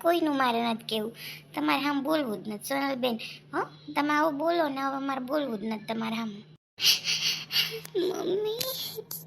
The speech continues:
મમ્મી, મમ્મી, હજી કેટલાક દિવસ અહીં દવાખાને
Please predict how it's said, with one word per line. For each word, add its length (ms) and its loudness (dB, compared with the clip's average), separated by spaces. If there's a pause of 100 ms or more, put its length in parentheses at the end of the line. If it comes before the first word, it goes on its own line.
(1500)
મમ્મી, 380 -2 (1200)
મમ્મી, 400 0
હજી 220 -2
કેટલાક 500 -2
દિવસ 380 2
અહીં 160 0
દવાખાને 600 4